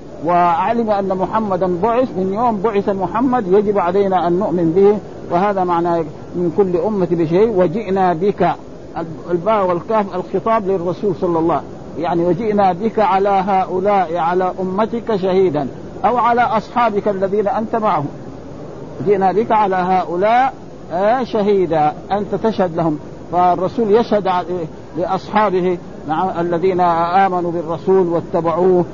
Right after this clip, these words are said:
وخرجوا معه للجهاد وجاهدوا ونصروا رسول الله صلى الله عليه وسلم، سواء كانوا من المهاجرين وسواء كانوا من المؤاس-، آه، من الأنصار، حتى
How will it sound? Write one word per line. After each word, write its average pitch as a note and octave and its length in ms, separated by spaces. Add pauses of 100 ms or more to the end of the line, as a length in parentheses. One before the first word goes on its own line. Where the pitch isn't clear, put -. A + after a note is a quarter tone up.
(200)
وخرجوا E3 800
معه F3 340
للجهاد E3+ 580
وجاهدوا F3 640 (360)
ونصروا F3 640
رسول F3 320
الله E3+ 320
صلى E3+ 160
الله D#3 120
عليه F3+ 100
وسلم، E3 160
سواء F3 400
كانوا F3+ 220
من F3 140
المهاجرين F3 720
وسواء E3+ 580
كانوا F#3 220
من E3 140
المؤاس-، D#3+ 580
آه، D#3+ 220 (320)
من E3 120
الأنصار، F#3+ 640 (420)
حتى G3+ 580